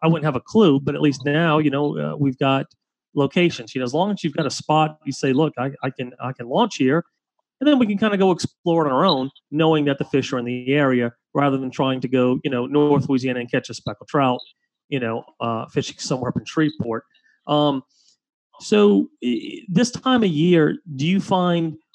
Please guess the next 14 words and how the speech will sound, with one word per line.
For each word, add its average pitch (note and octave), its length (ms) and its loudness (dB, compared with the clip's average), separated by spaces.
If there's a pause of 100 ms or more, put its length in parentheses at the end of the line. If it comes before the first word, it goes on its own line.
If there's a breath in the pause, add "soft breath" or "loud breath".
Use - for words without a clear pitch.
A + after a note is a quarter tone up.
(200)
one E3 320 2
particular F3+ 480 2
area E3 420 4
better D#3 320 0
than E3 180 -2
another, F3+ 480 2
or D3+ 200 6
is B2 80 0
this D#3 160 0
basically C#3 880 0
February, D3+ 380 -2
March, C#3 380 0
it's A#2+ 140 -8
on C3+ 400 0